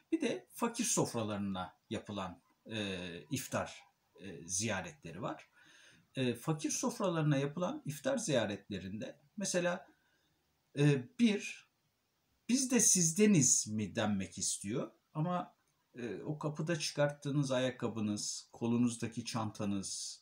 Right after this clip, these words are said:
bileğinizdeki saatiniz, pardüsünüz, montunuz, e, hiç de bizden olduğunuzu göstermiyor aslında. Sizin, e,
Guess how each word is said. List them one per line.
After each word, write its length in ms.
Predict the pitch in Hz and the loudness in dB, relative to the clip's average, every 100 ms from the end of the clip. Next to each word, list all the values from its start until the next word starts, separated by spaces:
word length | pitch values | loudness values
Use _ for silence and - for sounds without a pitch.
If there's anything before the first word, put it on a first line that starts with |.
| _ 107 | _ -4
bileğinizdeki 720 | 107 113 113 98 113 - 117 | 0 0 0 -2 -4 -4 0
saatiniz, 1040 | - 107 101 98 104 98 90 85 - - _ _ _ | 0 2 0 -2 -2 -2 0 0 -2 -4 _ _ _
pardüsünüz, 1080 | - 110 107 113 - 117 107 95 - - - - | -2 -2 0 -4 -4 0 0 0 -4 -8 -10 -6
montunuz, 960 | 107 117 110 - 127 113 107 - - - - _ _ _ _ _ | 0 0 0 2 4 4 2 -4 -8 -12 -20 _ _ _ _ _
e, 60 | 113 110 107 101 98 92 | -4 -2 0 -2 -4 -6
hiç 320 | - - 117 | -6 -4 -4
de 140 | 98 | -6
bizden 340 | 104 104 123 117 | -6 -2 0 0
olduğunuzu 560 | 101 92 92 98 160 | -2 -4 -6 -4 -4
göstermiyor 760 | 269 240 - 214 175 139 95 87 | -4 -4 -4 -4 -2 0 -2 -4
aslında. 640 | 92 - 98 98 - - _ _ _ - - - - _ - | -2 -2 -2 -4 -6 -8 _ _ _ -20 -20 -20 -20 _ -4
Sizin, 600 | - 143 143 160 151 - 131 | 0 2 4 4 2 -2 -2
e, 680 | 123 113 107 87 82 - | 0 0 -2 -4 -8 -12